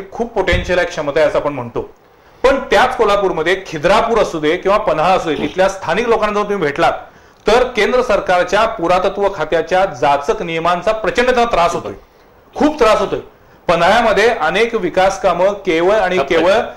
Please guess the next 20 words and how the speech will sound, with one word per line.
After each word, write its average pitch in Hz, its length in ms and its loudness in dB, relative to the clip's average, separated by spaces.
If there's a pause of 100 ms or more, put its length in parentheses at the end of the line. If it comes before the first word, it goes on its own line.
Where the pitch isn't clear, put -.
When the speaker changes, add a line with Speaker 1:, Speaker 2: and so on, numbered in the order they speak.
(120)
Speaker 1:
या 190 300 2
पुरातत्व 185 580 -2
विभागाच्या, 175 800 2 (500)
अ, 156 160 2
परवानगी 185 540 2
विना 208 180 0
अडून 196 260 2
राहिली 156 260 0
आहे. 117 100 -10 (440)
अशीच 247 300 -2
परिस्थिती 226 400 0
आहे 233 120 4
खिद्रापूरमध्ये 175 480 0
पण. 143 140 -2 (400)
अशा 160 280 2
वेळी 254 200 2
खासदारांचं 202 500 0
ते 254 40 -2
काम 240 320 2
आहे 185 120 0